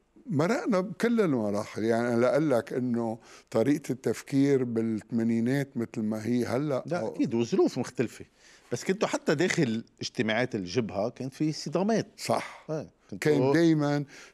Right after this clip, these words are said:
Speaker 1: ليك
Speaker 2: كان
Speaker 1: بدي أقول لك.
Speaker 2: يطلعوا برا مبتسمين قدام الكاميرا ويحكوا بيانات موحد، بس جوا كان ي-،
Speaker 1: صح، صح.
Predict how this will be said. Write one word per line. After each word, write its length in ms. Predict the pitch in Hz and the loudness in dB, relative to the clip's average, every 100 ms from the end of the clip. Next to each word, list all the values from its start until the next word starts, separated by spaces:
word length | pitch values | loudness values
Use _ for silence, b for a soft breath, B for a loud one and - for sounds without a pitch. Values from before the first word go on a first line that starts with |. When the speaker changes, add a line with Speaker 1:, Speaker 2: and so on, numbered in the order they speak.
| - | -8
Speaker 1:
ليك 200 | 135 135 | 2 4
Speaker 2:
كان 120 | 131 120 | 4 2
Speaker 1:
بدي 200 | - - | 2 0
أقول 180 | 127 | 0
لك. 160 | 113 110 | -2 2
Speaker 2:
يطلعوا 400 | 151 175 185 156 | 2 4 4 2
برا 760 | 131 127 120 165 151 143 139 | 0 -4 0 2 4 4 4
مبتسمين 580 | 131 131 - - 143 147 | 2 0 -2 -2 0 0
قدام 260 | 113 131 120 | 0 0 0
الكاميرا 360 | 113 139 131 | 0 2 4
ويحكوا 340 | 127 127 - 117 | 4 2 0 0
بيانات 320 | 117 123 - | 2 2 0
موحد، 280 | 139 - 117 | -2 -2 0
بس 160 | 113 | 0
جوا 260 | 107 156 180 | 0 2 2
كان 340 | 175 175 170 | 0 -2 -4
ي-، 260 | 165 160 165 | -6 -6 -6
Speaker 1:
صح، 320 | 165 127 - | -2 -2 -2
صح. 340 | - 101 - | -6 -6 -6